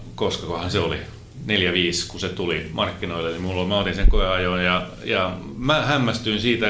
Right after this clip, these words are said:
että se ei kuulosta, tai mä oletin, että se kuulostaa ihan kauhealta ja että se on hirveän vaikea ajaa, kun sitä pitää kierrättää niin kauheasti. Ne oli aika hyvin mun mielestä ne välitykset tehnyt sillä lailla, että, että ei se nyt,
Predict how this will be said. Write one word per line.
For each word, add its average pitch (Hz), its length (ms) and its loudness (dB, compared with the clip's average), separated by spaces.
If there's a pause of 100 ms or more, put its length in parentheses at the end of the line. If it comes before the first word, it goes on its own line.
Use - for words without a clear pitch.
(140)
että 104 220 -2
se 110 120 0
ei 113 420 0
kuulosta, 113 420 0
tai 123 100 4
mä 127 80 4
oletin, 135 340 4
että 90 120 0
se 98 60 -6
kuulostaa 87 380 -2
ihan 82 140 -4
kauhealta 120 440 4
ja 104 60 4
että 101 100 0
se 113 60 0
on 107 60 2
hirveän 104 280 4
vaikea 90 400 0
ajaa, 113 260 6
kun - 120 -8
sitä - 120 -10
pitää 87 200 -4
kierrättää 90 560 0
niin 87 160 -4
kauheasti. 90 340 -4 (840)
Ne 220 60 -4
oli 160 80 2
aika 156 180 4
hyvin 135 220 4
mun 120 140 4
mielestä 107 220 0
ne - 40 0
välitykset 95 480 0
tehnyt 90 240 -2
sillä 82 200 -2
lailla, 80 280 0
että, 80 300 0
että 82 160 -6
ei 95 140 0
se 101 120 -2
nyt, 143 140 -4